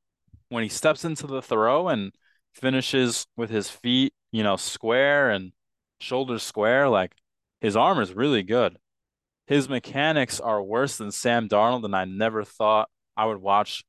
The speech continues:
someone's mechanics go to shit worse than I watched that kid's mechanics go to shit. And somehow Sam, uh, Zach Wilson's mechanics have been worse. So I think Robert Saleh made a fantastic move by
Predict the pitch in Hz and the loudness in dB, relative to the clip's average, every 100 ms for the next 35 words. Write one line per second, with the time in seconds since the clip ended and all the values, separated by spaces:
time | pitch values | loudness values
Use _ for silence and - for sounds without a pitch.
0 | _ _ _ _ - - 127 120 101 98 | _ _ _ _ -12 -4 -2 -2 -4 -8
1 | - 117 120 120 - 113 95 - - 127 | -2 2 2 0 0 0 -2 -6 -4 -4
2 | 101 110 117 127 110 107 107 107 - 107 | 0 0 0 0 0 2 2 0 0 0
3 | 110 - 139 - - 131 127 143 139 143 | 0 0 -2 -4 -14 -12 -6 -4 -2 -4
4 | - 147 143 - 156 - _ _ _ _ | -4 -4 -4 0 -2 -2 _ _ _ _
5 | _ _ _ - 107 - 135 131 123 117 | _ _ _ -8 -2 0 0 2 2 2
6 | - 117 117 - 113 107 101 101 _ - | 2 0 0 0 2 4 4 0 _ -6
7 | 110 110 110 110 104 98 98 95 113 110 | -2 -2 -2 -8 -8 -14 -12 -4 0 2
8 | 104 - 98 95 92 90 - - - _ | 0 -2 -2 -4 -2 -4 -4 -12 -14 _
9 | _ _ _ _ _ - 104 98 92 92 | _ _ _ _ _ 0 4 4 2 -4
10 | _ _ _ _ _ _ _ _ _ _ | _ _ _ _ _ _ _ _ _ _
11 | _ _ _ _ _ _ _ - 107 123 | _ _ _ _ _ _ _ -6 -2 0
12 | 120 127 120 117 - 131 143 139 127 113 | 2 2 2 0 4 6 6 4 2 2
13 | - 117 104 104 120 123 120 135 - 113 | -2 -2 -2 -2 0 0 0 -4 -4 -10
14 | 127 160 165 120 104 98 95 | -8 -8 -2 2 2 2 0